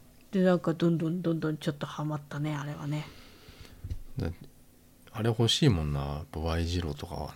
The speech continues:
Speaker 1: うん。
Speaker 2: いくらすんだろう。
Speaker 1: ね。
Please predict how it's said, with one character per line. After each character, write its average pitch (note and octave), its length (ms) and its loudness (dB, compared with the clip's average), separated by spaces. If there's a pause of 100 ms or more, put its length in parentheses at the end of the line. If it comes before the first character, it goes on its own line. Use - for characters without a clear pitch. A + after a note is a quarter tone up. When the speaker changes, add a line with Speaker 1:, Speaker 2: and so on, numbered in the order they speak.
(160)
Speaker 1:
う G3 60 4
ん。 F#3 640 6 (760)
Speaker 2:
い G#2 60 -2
く - 160 2
ら A2 100 2
す - 140 -2
ん D2+ 40 -2
だ C2 100 -4
ろ - 100 -10 (880)
う。 G3 40 4
Speaker 1:
ね。 F#3 360 8